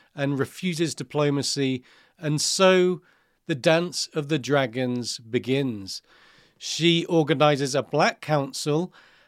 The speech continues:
and banners are called, and so I'm guessing in the next episode we're gonna see this scramble from both sides, trying to cement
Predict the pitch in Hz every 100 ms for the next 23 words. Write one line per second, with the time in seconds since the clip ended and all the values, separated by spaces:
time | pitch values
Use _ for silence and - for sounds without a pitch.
0 | _ - 175 175 175 180 147 - - -
1 | 113 151 185 226 196 208 - 214 226 226
2 | 226 - - _ 147 151 - 170 165 160
3 | 139 175 - - 165 160 151 147 160 -
4 | 139 127 151 143 127 135 143 135 - 160
5 | 147 127 - - - 156 165 160 135 127
6 | 107 - 135 110 139 151 - - 151 147
7 | 113 - 151 139 - - 143 143 151 -